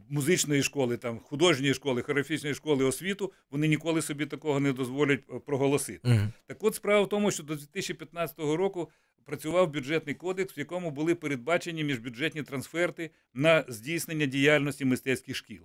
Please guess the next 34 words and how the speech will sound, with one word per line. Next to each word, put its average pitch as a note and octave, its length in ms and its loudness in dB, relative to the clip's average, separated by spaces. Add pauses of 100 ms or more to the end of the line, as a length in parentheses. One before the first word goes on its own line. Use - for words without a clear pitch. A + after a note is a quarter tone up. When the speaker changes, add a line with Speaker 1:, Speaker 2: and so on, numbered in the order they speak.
Speaker 1:
В - 40 -20
п'ятнадцятому F3 520 -6
році F3+ 220 -2
бюджетний C#3+ 400 -8
кодекс D#3 360 -8
це D#3 220 2
від-, B2 340 -4
відбив, C3 520 0 (340)
і C#3 60 -4
ось C#3+ 80 -2
тільки E3+ 220 -6
в - 40 -6
сімнадцятому D3+ 720 2
році F#3 360 -2 (260)
поновили D#3+ 600 6 (800)
на, D3 280 4
е, B2 220 4 (280)
поняття, E3 760 4 (460)
е, A#2 100 2 (540)
субвенції B2 880 4
на C3+ 160 6
розвиток B2+ 480 2
культури. A#2+ 380 -6
Так C3 200 -10
от, D#3 120 -4 (280)
законом E3 440 0
передбачено, E3 680 4
що D#3 160 -2
можлива D#3 540 6
така B2 260 -2
субвенція C#3+ 600 0
навіть C#3+ 360 2
на C3+ 100 -2
здійснення C3+ 640 0